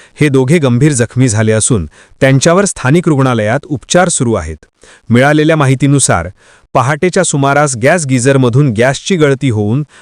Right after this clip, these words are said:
अचानक स्फोट झाला. स्फोटाचा आवाज एवढा जबरदस्त होता की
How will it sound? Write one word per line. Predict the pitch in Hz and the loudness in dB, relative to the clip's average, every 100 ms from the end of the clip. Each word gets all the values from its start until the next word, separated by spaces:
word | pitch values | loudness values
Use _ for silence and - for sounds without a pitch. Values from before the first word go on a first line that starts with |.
| - 127 | -8 -4
अचानक | 123 170 214 240 | 0 0 0 -2
स्फोट | - 143 131 | -2 0 0
झाला. | 101 104 85 78 _ _ - - | -2 -4 -4 -10 _ _ -20 -18
स्फोटाचा | - - 139 160 180 | -6 -2 0 0 0
आवाज | 151 143 151 123 | 2 2 0 0
एवढा | 110 117 180 | 0 2 2
जबरदस्त | 156 131 127 131 - | 2 0 0 -2 -2
होता | 104 113 131 - | -4 -2 -2 -2
की | 95 | -8